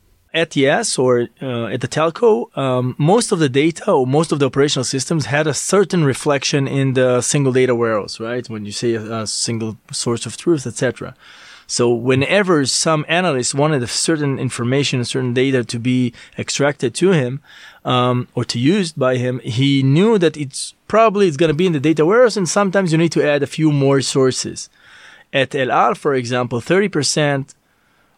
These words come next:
or maybe forty percent out of the organization data was there. So sixty percent was not. So when someone wanted to connect different,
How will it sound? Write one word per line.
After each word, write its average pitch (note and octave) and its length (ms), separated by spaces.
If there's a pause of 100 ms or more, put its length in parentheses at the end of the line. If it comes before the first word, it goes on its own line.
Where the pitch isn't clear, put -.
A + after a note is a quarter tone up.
(160)
or A#2 120
maybe C3+ 220
forty E3 300
percent D3 480
out D3 140
of C#3 100
the C3+ 80
organization B2+ 580
data C3+ 260
was B2 260
there. A2 360 (220)
So B2+ 200
sixty - 480
percent E3 380
was C3+ 180
not. B2+ 320 (380)
So - 180
when C3 220
someone F#3+ 400
wanted E3 260
to C3 80
connect D3 320
different, C#3+ 560